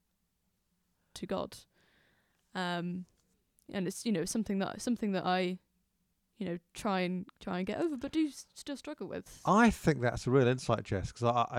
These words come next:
Speaker 2: I, I, I think a lot of people, that's true of a lot of people, they just don't like to admit it.
Speaker 1: Mm.
Speaker 2: Uh, I, I think that's true. In fact, years ago, I, I had a friend who I, I was, well, I,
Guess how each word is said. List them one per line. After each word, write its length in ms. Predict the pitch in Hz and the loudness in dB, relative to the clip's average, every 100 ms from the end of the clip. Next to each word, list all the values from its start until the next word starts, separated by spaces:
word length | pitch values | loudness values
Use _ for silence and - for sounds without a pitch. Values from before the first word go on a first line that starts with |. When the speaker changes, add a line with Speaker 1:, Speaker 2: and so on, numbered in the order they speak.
| 135 | -4
Speaker 2:
I, 60 | 127 | -6
I, 20 | - | -4
I 80 | 127 | -4
think 280 | - 170 - _ _ _ | 2 0 0 _ _ _
a 100 | - | 0
lot 240 | 123 123 143 | 4 4 4
of 100 | - | 2
people, 480 | 143 139 156 151 151 | 0 2 2 2 0
that's 160 | 135 139 | -6 2
true 120 | 156 | 4
of 60 | |
a 80 | 131 | 4
lot 100 | 139 | 4
of 80 | 147 | 2
people, 260 | 156 156 143 | 0 0 0
they 100 | 123 | -2
just 200 | 92 - | -2 2
don't 260 | 123 123 - _ _ - | 2 2 -6 _ _ -8
like 220 | 113 - | -8 -4
to 100 | 127 | -4
admit 320 | 101 120 - | 0 0 2
it. 160 | 113 - _ _ _ - | 0 0 _ _ _ -4
Speaker 1:
Mm. 200 | 196 180 - _ _ _ - | -2 -2 -6 _ _ _ -10
Speaker 2:
Uh, 40 | 117 | -2
I, 480 | 117 113 113 - 123 | 0 2 2 0 0
I 40 | |
think 120 | 120 | -2
that's 120 | 113 - | -6 -4
true. 180 | 131 | -2
In 120 | 120 120 | 0 4
fact, 340 | 135 - - - - - - _ | 4 2 -10 -18 -20 -20 -20 _
years 280 | - 123 131 | 2 4 4
ago, 360 | 110 104 95 101 - | 2 -2 -2 -4 -4
I, 240 | 107 110 | -4 -2
I 80 | 117 | -4
had 100 | 107 | -6
a 40 | 107 | -6
friend 400 | - 120 117 104 | -4 -2 -2 -2
who 140 | 101 | -4
I, 240 | 98 98 101 - 107 - | -2 -2 -4 -8 -12 -12
I 40 | |
was, 140 | 104 - - | -14 -14 -4
well, 100 | |
I, 120 | 117 | 0